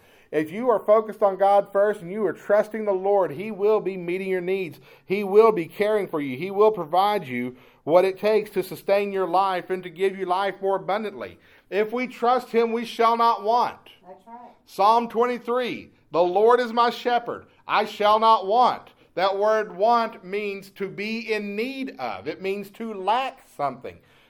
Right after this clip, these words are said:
Speaker 1: To be in want regarding food means I'm hungry, I don't have food. To be in want regarding shelter means I am homeless.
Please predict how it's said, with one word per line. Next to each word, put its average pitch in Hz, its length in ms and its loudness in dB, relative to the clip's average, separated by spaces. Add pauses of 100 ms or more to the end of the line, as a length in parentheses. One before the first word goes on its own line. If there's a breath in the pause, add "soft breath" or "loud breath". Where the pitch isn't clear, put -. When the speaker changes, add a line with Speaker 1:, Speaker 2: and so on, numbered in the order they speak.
(120 soft breath)
Speaker 1:
To 180 100 -4
be 220 220 -4
in 247 160 0
want 220 280 6
regarding 202 540 4
food 247 280 -6
means 202 280 -6
I'm 208 220 0
hungry, 208 520 -4
I 190 140 0
don't 220 300 2
have 240 340 -8
food. 127 380 -8 (280 soft breath)
To 170 100 0
be 208 280 2
in 220 160 0
want 226 340 4
regarding 196 460 4
shelter 247 420 4
means 220 380 -4
I 214 160 4
am 247 160 0
homeless. 214 640 -4